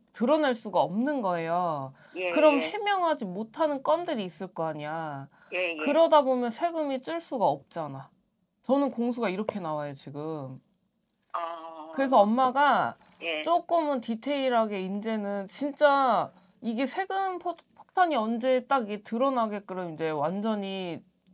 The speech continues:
Speaker 1: 그 날라오는 시기 있잖아요.
Speaker 2: 예, 예.
Speaker 1: 그게 언제인지는 난 지금 모르지만
Speaker 2: 예.
Speaker 1: 자꾸 구월이 고비다라고 하는 거 보니까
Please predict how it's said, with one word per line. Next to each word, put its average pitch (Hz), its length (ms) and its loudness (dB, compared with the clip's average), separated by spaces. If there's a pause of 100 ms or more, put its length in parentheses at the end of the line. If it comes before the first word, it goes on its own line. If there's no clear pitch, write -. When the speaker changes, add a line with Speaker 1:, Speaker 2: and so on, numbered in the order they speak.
Speaker 1:
그 185 300 -6
날라오는 220 500 6
시기 - 360 -4
있잖아요. 151 840 -8
Speaker 2:
예, 180 100 -6
예. 165 500 -6
Speaker 1:
그게 277 240 2
언제인지는 254 640 4
난 196 160 0
지금 185 280 -8
모르지만 190 920 0 (300)
Speaker 2:
예. 202 40 -14
Speaker 1:
자꾸 262 380 -2
구월이 285 680 4
고비다라고 208 680 0
하는 277 260 -6
거 233 140 -2
보니까 185 1000 0